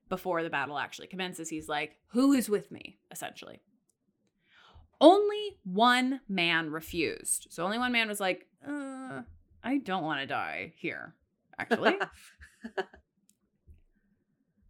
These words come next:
Speaker 1: Legendary frontiersman Jim Bowie, suffering from a debilitating illness,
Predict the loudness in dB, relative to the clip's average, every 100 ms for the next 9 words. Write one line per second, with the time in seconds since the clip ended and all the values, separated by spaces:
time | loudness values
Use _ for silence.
0 | _ 6 8 10 8 4 4 0 0 -2
1 | -2 -4 -2 -4 -6 -4 -2 2 2 2
2 | -4 -4 2 4 2 0 -2 -2 -2 0
3 | -2 -2 -8 -8 -4 -4 -4 -6 -4 -4
4 | -2 0 0 0 -2 -6 -6 -8